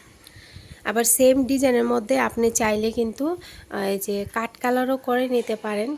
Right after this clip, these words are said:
কিন্তু আমার কাছে যেহেতু এই কালারটা ভালো লাগে, তাই আমি এই কালারটা করে নিয়েছি। ভালো থাকবেন আপু। আচ্ছা আপু, নামটাই তো আমি বলতে ভুলে গেছি, রুমা আক্তার আপু, এই আইডি থেকে আপুটা কমেন্টস করেছে যে, "আপু,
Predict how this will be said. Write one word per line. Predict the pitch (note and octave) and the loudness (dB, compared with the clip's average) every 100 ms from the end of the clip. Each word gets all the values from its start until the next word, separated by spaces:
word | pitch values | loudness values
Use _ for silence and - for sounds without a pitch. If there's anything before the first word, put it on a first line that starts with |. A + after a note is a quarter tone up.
| - | -8
কিন্তু | A#3+ A3+ | -6 -4
আমার | G3+ G#3 | -2 -2
কাছে | A3 A3 B3 G#3+ | -2 -2 -2 -4
যেহেতু | A3+ A3 A#3 A3 A3+ | -2 -4 -2 -2 -2
এই | A#3 A3+ | -2 -4
কালারটা | A3+ G#3 G#3 A3+ | -4 -6 -6 -6
ভালো | G#3+ A#3 A3+ | -6 -6 -4
লাগে, | A#3 A3 D4 | -4 -4 -6
তাই | D4 A3+ | -4 -4
আমি | G#3 G3+ | -2 -4
এই | G3 | -4
কালারটা | G3 G3 G3 F#3+ | -4 -6 -8 -10
করে | - G#3 F#3+ | -8 -6 -4
নিয়েছি। | G3 F#3 F#3 - G3 - - _ _ - _ - - - - - - | -6 -6 -6 -6 -8 -20 -20 _ _ -20 _ -20 -20 -20 -20 -20 -10
ভালো | A#3 A3+ | -2 -2
থাকবেন | A#3 C4 A3+ - A#3 | -2 -2 -2 -2 0
আপু। | G#3+ - A#3 D#4+ - - - - - - G#3+ | -2 -2 -4 -4 -10 -20 -20 -20 -20 -20 -16
আচ্ছা | A3+ C4 A3+ | -12 -8 -8
আপু, | A3 B3 | -6 -4
নামটাই | A#3 A3+ A3+ A3+ B3 | -2 -2 -4 -4 -4
তো | A#3+ C#4 | 0 2
আমি | B3+ | 2
বলতে | G#3 A3 A3 A#3+ | 0 -2 -2 -4
ভুলে | G#3+ A3 A3 | -2 -2 0
গেছি, | G3+ G3+ A3+ | -2 -2 -2
রুমা | G3+ A3 A#3 A#3+ A#3 | 0 -2 -2 -4 -4
আক্তার | A3+ - A3+ | -6 -4 -4
আপু, | G#3+ G#3 A3 C#4+ - | -4 -8 -8 -8 -6
এই | A3+ | -4
আইডি | A3 G#3 A3+ | -4 -4 -6
থেকে | A#3 A3 B3+ | -6 -4 -4
আপুটা | C4 A#3+ F#3+ G3+ | -4 -6 -8 -8
কমেন্টস | G3+ G#3 A3 A3 | -4 -4 -4 -4
করেছে | - A3+ G#3+ - D4+ G4 - - - - | -8 -6 -6 -6 -8 -10 -14 -20 -20 -8
যে, | G3+ | -6
"আপু, | F#3+ - G3 F#3+ | -6 -6 -6 -6